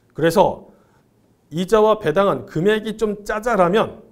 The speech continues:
짜잘하면 종합해서 합산하지 않고요. 얘는 원천징수, 제가 말씀드렸잖아요. 은행에서 십만 원 이자를 주면 다 주는 게 아니라 그중에 일부를 살짝 띄어서 나머지만 준다라고 했었잖아요.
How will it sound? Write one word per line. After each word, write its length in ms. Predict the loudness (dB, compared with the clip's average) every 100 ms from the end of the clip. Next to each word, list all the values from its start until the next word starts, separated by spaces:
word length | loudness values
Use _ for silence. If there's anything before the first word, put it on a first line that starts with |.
| _
짜잘하면 640 | -4 0 2 2 -2 -4 -10 -20 _ _ -8
종합해서 800 | -2 0 0 -4 -2 -2 -2 -6
합산하지 720 | -8 -4 0 2 0 -4 -6
않고요. 680 | -6 2 4 4 2 -2 -16 _ _ -8 0
얘는 600 | 2 2 0 -4 -18 _ _ -4
원천징수, 840 | -2 -2 0 0 0 -2 -6 -6
제가 120 | -2
말씀드렸잖아요. 600 | 0 0 0 -2 0 -2 0
은행에서 760 | 0 2 0 0 0 -2 -2 -14 _ _ _
십만 380 | -12 -4 -2 0
원 80 | -2
이자를 320 | -2 -2 -2
주면 240 | -6 -8
다 140 | -8 -12
주는 220 | -8 -4
게 80 | -4
아니라 340 | -4 -4 -4
그중에 260 | -4 -6 -6 -4
일부를 360 | -4 -2 -4
살짝 380 | -6 -10 -16 -18
띄어서 340 | -12 -8 -6 -6
나머지만 480 | -6 -4 -4 -6
준다라고 400 | -8 -10 -12 -12
했었잖아요. 640 | -18 -20 -20 -10 -8 -8